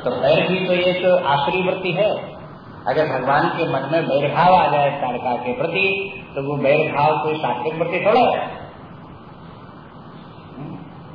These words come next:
तो इनका अभ्यास करते रहो, धीरे धीरे विचार करते रहो, विचार करते तो ये भी विचार करते हैं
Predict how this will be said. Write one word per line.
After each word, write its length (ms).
तो 200
इनका 260
अभ्यास 580
करते 240
रहो, 100
धीरे 320
धीरे 320
विचार 360
करते 300
रहो, 120
विचार 320
करते 360
तो 60
ये 140
भी 120
विचार 280
करते 340
हैं 120